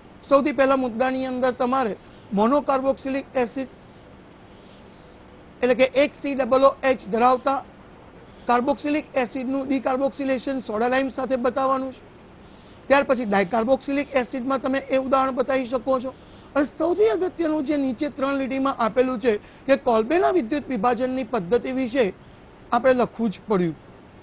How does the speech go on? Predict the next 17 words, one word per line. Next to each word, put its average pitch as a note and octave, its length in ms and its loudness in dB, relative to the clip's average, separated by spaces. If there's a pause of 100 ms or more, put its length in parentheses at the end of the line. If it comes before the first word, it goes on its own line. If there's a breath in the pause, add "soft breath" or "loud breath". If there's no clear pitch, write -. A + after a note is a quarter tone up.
(420)
એવી F4 200 8
જ E4+ 80 2
રીતે C#4+ 280 0 (640)
જો C#4+ 140 2 (440)
પ્રકરણ C#4+ 380 0
છ - 100 -8 (120)
નાઇટ્રોજનયુક્ત C#4 800 -2 (920)
કાર્બનિક C4+ 420 4
સંયોજનો C4+ 560 0
વિશે C4+ 260 -2 (100)
અભ્યાસ B3+ 400 0
કરીએ B3 300 2 (540)
તો B3+ 100 2
તેમાં C4 320 2
હોફમેન A#3+ 460 0
પ્રક્રિયા, C4 440 -4 (1080)
પ્રાથમિક C4 460 2